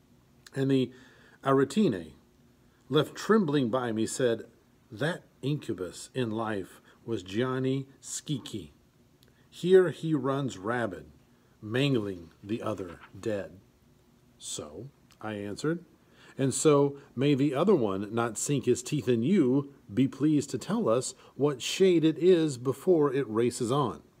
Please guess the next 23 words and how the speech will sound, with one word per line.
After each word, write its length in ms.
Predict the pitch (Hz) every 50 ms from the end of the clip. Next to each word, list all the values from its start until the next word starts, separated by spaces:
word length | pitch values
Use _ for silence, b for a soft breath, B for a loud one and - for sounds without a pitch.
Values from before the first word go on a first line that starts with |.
| _ _ _ _ _ _ _ _ _ _ _ _ _ _ -
And 140 | - 85 85
he, 380 | - 110 98 98 120 165 165 - _ _ _ _ _ _ b b b b b b b b b
"That 160 | - 113 117 -
ancient 400 | 95 131 151 151 - - 220 208
shade 560 | - - - 185 156 123 113 107 104 110 104
in 260 | 104 104 113 98 98
time 300 | 92 - - 104 123 147
above 560 | 160 175 160 123 113 107 104 104 104 101 104 - B B B B
was 300 | - 113 120 113 101 104
Mira, 380 | 104 104 110 101 87 76 - - - _ _ _ _ _ b b b b b b b b
vicious 600 | 107 92 120 151 143 - 143 139 - - - -
daughter 640 | - - 107 101 120 120 110 101 87 76 73 - - b b b b b b b b b b b
of 120 | 107 101
Cinyras, 840 | - - - 120 107 113 117 101 90 - - - - - - - - _ _ _ _ _ _ _ B B B B B B
who 120 | 127 123
loved 380 | 113 117 139 170 196 202 190 -
her 160 | - 175 156
father 380 | - - 156 147 143 143 147
with 240 | 123 110 98 - -
more 340 | 110 107 117 127 123 127 123
than 300 | 107 104 98 90 90 90
rightful 440 | 90 101 107 107 - - - 98 85
love. 560 | 80 95 117 104 - - - - - - -